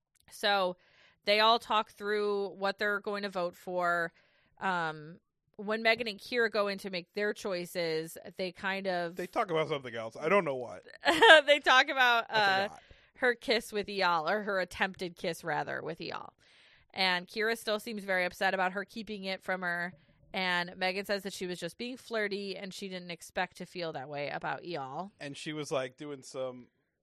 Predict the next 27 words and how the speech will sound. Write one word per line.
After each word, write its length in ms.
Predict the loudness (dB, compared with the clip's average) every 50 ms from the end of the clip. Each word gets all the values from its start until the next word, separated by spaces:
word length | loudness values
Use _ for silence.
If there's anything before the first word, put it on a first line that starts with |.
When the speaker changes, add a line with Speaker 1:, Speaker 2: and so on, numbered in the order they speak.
| _ _ -10
Speaker 2:
uh, 240 | -10 -8 -8 -8 -10
slick 480 | -10 -12 -14 -14 -10 -6 -6 -6 -6 -8
speak, 420 | -14 -14 -10 -8 -8 -8 -8 _ -12
or 100 | -14 -14
she 140 | -12 -12 -14
was 80 | -14
trying 260 | -14 -14 -14 -14 -14 -16
to 80 | -16
do 140 | -18 -20 -18
some 180 | -18 -18 -20 -20
slick 300 | -18 -16 -16 -16 -16 _
speak. 280 | -20 -20 -20 -20 -20 -20 -20 -20 -20 -12
Speaker 1:
Was 120 | -6 -4 -2
Speaker 2:
She's 80 | 2
like, 120 | 2 2 0
Speaker 1:
she? 60 | 0 -2
Speaker 2:
"Did 80 | -2
you 100 | 0 2
actually 420 | 2 4 4 2 0 -2 -8 -8 -8
try 380 | -8 -6 -2 0 0 2 0 -2
to 80 | -2
kiss 300 | -4 -10 -10 -10 -10 -8
her 180 | -8 -8 -8 -8 -10 _ -20 -20 -20 -20 _ _ _ _ -2
or 140 | 0 2 4
Speaker 1:
Oh, 80 | 4 6
Speaker 2:
kiss 120 | 6 6
him?" 80 | 6 6